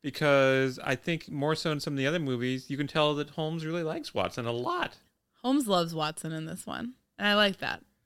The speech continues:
Speaker 1: He gives him the business a couple of times.
Speaker 2: He's pretty rude, but in fairness, <laughs> Watson does some pretty big blunders.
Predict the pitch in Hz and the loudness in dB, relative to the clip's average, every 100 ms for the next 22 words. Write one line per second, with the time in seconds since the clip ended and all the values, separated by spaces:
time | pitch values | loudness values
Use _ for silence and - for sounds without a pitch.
0 | _ _ _ _ _ _ 139 170 123 135 | _ _ _ _ _ _ 2 2 4 2
1 | 160 185 165 131 214 196 95 98 120 110 | 2 2 2 4 4 4 -2 -2 0 0
2 | 104 98 - 85 85 110 233 247 277 - | 0 -2 0 0 0 0 4 6 6 4
3 | 294 247 254 180 131 180 - _ _ _ | 2 4 4 4 2 -4 -12 _ _ _
4 | _ 202 190 - 220 208 - 247 226 208 | _ 2 2 2 2 2 8 8 10 6
5 | - _ _ _ _ _ 254 - - - | 2 _ _ _ _ _ -4 -2 -4 -10
6 | - - - _ _ _ - 554 403 - | -20 -18 -18 _ _ _ 0 4 6 6
7 | 208 240 240 247 254 240 - 269 233 220 | 6 6 8 8 8 2 4 4 4 4
8 | 190 202 190 147 143 - | 4 4 4 2 -2 -6